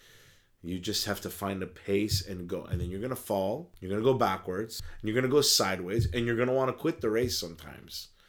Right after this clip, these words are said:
You, it's just a marathon. You gotta keep going with it. But the best way to build a relationship with, and I see it a lot now. And I see it with, with these young parents, you know, they're taking their kids to Monday ministry,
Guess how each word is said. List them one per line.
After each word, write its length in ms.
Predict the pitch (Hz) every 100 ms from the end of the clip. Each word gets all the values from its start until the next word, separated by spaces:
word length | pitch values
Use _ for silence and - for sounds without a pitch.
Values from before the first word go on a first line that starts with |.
| - - - _ -
You, 240 | 92 95
it's 220 | 95 - -
just 200 | 107 104
a 40 |
marathon. 800 | 98 98 104 104 - 80 73 -
You 160 | - 87
gotta 240 | 92 98 90
keep 580 | - - 104 104 107
going 440 | 95 95 95 90 85
with 240 | 95 95
it. 180 | 76 71 87 - - - -
But 220 | 98 95 - _ _ 110
the 180 | 104
best 440 | 98 92 123 120 -
way 140 | 120
to 100 | 107
build 240 | 95 104 101
a 60 |
relationship 600 | 95 95 95 - 95 95 95
with, 120 | -
and 100 | 139
I 60 | 175
see 340 | - 220 220
it 100 | 120
a 60 | 110
lot 340 | 104 110 98
now. 260 | 78 76 - - - - - _
And 100 | 104
I 60 | 98
see 280 | - 147 127
it 80 |
with, 160 | 110 98 - - - -
with 140 | 98
these 260 | 117 113 98
young 200 | 110 101
parents, 520 | - 107 107 101 -
you 80 | 104
know, 140 | 98
they're 140 | 95 95
taking 320 | 113 110 104
their 140 | 95
kids 360 | 92 - 98 -
to 120 | 101
Monday 300 | 92 98 98
ministry, 720 | 92 95 95 - 101 92 92